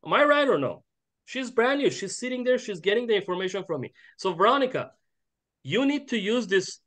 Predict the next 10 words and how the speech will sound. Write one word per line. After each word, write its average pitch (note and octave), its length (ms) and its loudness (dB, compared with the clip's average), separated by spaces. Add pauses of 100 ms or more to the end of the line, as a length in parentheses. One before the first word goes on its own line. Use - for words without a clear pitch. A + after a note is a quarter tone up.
(380)
product G3 560 -2
for E3+ 160 0
six - 520 -6
months. D3 320 -2
This F3 220 -2
is B3 160 -6
based F#3 340 -2
on G3 220 2
David F#3 340 0
Schmidt, F#3+ 380 -6